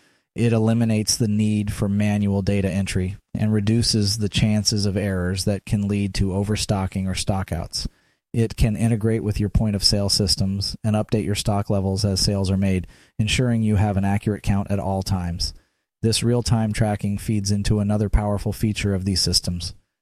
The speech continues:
demand forecasting. The system analyzes historical sales data, factors in seasonality,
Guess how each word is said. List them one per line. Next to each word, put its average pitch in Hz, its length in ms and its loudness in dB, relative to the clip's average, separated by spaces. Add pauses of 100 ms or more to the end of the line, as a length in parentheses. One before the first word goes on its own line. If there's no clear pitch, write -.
(120)
demand 113 380 0
forecasting. 92 800 -2
The - 80 -4
system 117 400 0
analyzes 107 720 0
historical 101 480 -2
sales 107 400 0
data, 104 340 0 (320)
factors 113 540 -2
in 95 80 -2
seasonality, 107 800 0